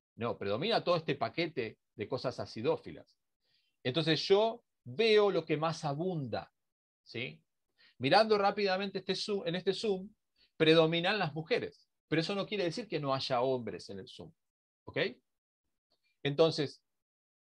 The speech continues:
acidofilia, basofilia y predominio o abundancia.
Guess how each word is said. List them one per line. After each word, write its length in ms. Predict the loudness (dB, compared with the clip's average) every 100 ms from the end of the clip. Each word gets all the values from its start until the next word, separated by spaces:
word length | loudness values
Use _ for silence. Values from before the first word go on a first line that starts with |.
| _
acidofilia, 640 | 2 4 6 6 6 8
basofilia 640 | 6 6 -2 0 2 2 0
y 100 | -8
predominio 720 | 0 4 6 4 4 0 -2 4
o 140 | 8 8
abundancia. 800 | 8 2 4 2 2 -8 -10